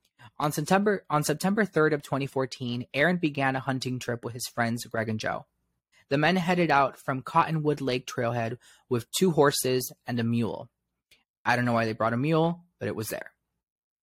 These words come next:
The hike was going great. They were headed towards a place called Campfire Lake. That was until the mule got spooked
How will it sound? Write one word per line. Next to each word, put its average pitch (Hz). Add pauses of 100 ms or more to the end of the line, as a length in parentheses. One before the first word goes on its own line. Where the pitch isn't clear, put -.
(440)
The 123
hike 165
was 185
going 180
great. 139 (300)
They 127
were 131
headed 143
towards 135
a 123
place 131
called -
Campfire 131
Lake. 123 (600)
That 147
was 180
until 170
the 135
mule 147
got 131
spooked -